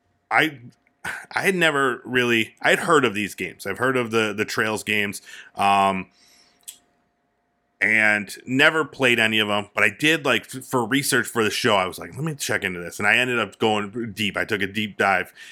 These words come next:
into this, and it's a huge series. So the Trails is part of a larger series, the Legend of Heroes thing, and it's this whole thing. Now, this is,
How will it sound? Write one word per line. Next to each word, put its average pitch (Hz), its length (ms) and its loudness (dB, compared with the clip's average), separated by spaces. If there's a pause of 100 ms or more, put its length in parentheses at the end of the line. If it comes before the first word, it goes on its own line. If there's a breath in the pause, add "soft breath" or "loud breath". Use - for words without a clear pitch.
(140)
into 120 320 -2
this, 87 200 -8
and 117 100 0
it's 143 140 0
a 143 40 2
huge 139 920 4
series. 113 500 -2
So 113 160 -2
the 104 100 -2
Trails 175 600 0 (100)
is 123 220 0
part 131 420 -2
of 117 140 -2
a 110 60 0
larger 127 440 2
series, 110 300 -2
the 101 80 -8
Legend 107 340 -2
of 90 60 -14
Heroes 170 560 0
thing, 95 340 -2 (380 loud breath)
and 123 100 0
it's 127 160 0
this 117 160 -4
whole 127 480 2
thing. 95 480 0
Now, 98 160 2
this 151 320 -2
is, 120 420 0